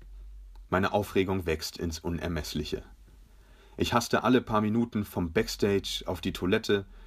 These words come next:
auf meinen Platz hinten im Zuschauerraum, wieder auf die Toilette. Der Slam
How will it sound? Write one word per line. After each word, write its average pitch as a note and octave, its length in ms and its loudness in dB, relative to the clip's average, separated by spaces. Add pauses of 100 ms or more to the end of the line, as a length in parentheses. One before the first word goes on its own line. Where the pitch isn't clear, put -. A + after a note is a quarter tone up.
(180)
auf F#2+ 200 0
meinen G#2+ 260 4
Platz - 360 2
hinten B2+ 360 2
im F#2+ 120 2
Zuschauerraum, F#2+ 880 2 (180)
wieder G2+ 480 2 (180)
auf F#2+ 180 -2
die F2+ 100 -4
Toilette. F#2 500 2 (720)
Der G2+ 100 4
Slam F2 520 -2